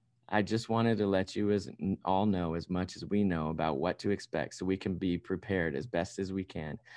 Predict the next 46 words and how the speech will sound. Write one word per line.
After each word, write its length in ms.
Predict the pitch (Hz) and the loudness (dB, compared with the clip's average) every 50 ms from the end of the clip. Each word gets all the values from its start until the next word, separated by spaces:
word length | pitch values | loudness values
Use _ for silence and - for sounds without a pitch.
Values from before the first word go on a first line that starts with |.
| - - - _ - | -20 -20 -20 _ -2
for 140 | - 98 90 | 0 2 2
when 200 | 90 90 90 87 | 4 2 2 2
the 80 | 85 | 2
time 320 | 82 - - 80 78 76 73 | 0 -2 -2 -2 0 0 0
actually 380 | 62 60 - - - 78 87 | -2 -2 -4 -6 -6 -6 -6
comes. 400 | - - - - - - - - - | -6 -8 -10 -10 -10 -12 -12 -4 2
We 140 | 101 104 - | 2 4 4
also 500 | - 92 104 113 120 - 110 104 98 95 | 6 4 4 4 4 2 2 2 2 2
have 200 | 98 85 82 90 | 2 2 0 0
accepted, 520 | 85 82 - - 87 87 - 90 87 - - - - - - - - - - _ _ - | -2 -2 -2 -2 -4 -2 -2 -2 -4 -4 -6 -12 -20 -20 -20 -20 -20 -20 -20 _ _ -4
have 300 | - 107 110 104 90 - | 2 4 4 4 2 2
kept 220 | - 110 92 - - | 0 0 0 0 -2
Spencer 340 | - - 104 98 - 101 90 | -2 0 0 0 2 0 0
very 240 | 95 104 101 101 98 | 2 2 4 4 2
involved 320 | 92 98 95 110 - - | 2 2 0 0 0 -2
in 40 | 80 | -4
the 40 | - | -4
process, 540 | - - 104 107 104 - 104 101 98 95 - | 0 2 2 2 2 2 0 0 0 -2 -4
da, 100 | - 92 | -8 -6
da, 120 | 92 90 82 | -4 -4 -2
da, 100 | 87 90 85 85 | -2 -2 -2 -2
da. 40 | 107 - - - - - - - - - | -4 -6 -10 -16 -20 -20 -20 -16 -6 0
I 100 | 101 107 | 0 4
don't 280 | 107 123 127 131 - | 6 6 6 6 6
know 180 | 104 113 117 113 | 6 6 6 6
if 100 | 110 - | 4 2
they 100 | 101 95 | 2 2
will, 280 | 95 92 92 82 - - - 104 | 2 2 0 -4 -6 -8 -6 -4
oh, 260 | 107 101 87 - - - - - - - | -2 -2 -2 -4 -10 -12 -14 -12 -4 2
this 200 | 101 120 123 113 | 2 2 2 2
is 80 | 104 92 | 2 2
the 120 | 101 95 | 2 0
part 280 | - - 101 92 87 - | 0 0 0 0 0 0
that's 160 | 78 80 - | -4 -8 -8
crazy. 440 | - - 87 82 127 - - - - _ _ _ _ - - _ _ _ _ - | -4 -4 -4 -4 -4 -6 -8 -12 -14 _ _ _ _ -20 -20 _ _ _ _ 0
"I 80 | - 107 | 2 4
don't 260 | 107 135 143 - - | 6 6 6 6 6
know 140 | 135 135 127 | 6 6 6
if 100 | 117 - | 6 4
they 100 | 123 113 | 4 4
will 140 | 101 98 98 | 4 4 2
call 300 | - 101 95 98 92 95 | 2 2 4 4 4 2
us 160 | 95 - - | 0 -2 -2
mom 260 | 98 95 98 101 98 | 0 2 2 2 2
and 100 | 92 87 | 2 2
dad. 320 | 78 58 64 65 60 - | 0 0 -2 -4 -6 -8